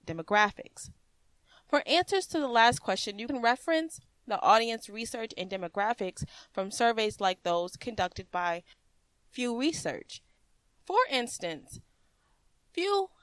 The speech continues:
has a complete data collected last fall of the demographics for Facebook, Twitter, Instagram, Pinterest, and LinkedIn. Here are a qu-, few quick takeaways.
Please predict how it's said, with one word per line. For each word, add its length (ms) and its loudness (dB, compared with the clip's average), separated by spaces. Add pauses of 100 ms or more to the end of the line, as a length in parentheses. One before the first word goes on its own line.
has 600 2 (500)
a 140 -8
complete 600 -8 (160)
data 500 -8 (440)
collected 560 -4
last 380 2
fall 540 6
of 240 2
the 80 -12
demographics 640 -2
for 140 -14
Facebook, 500 -8
Twitter, 400 -2
Instagram, 540 -8
Pinterest, 580 -6 (380)
and 300 2
LinkedIn. 420 -4 (340)
Here 220 2
are 560 2
a 100 -4
qu-, 380 -18
few 420 4
quick 300 -6
takeaways. 560 -10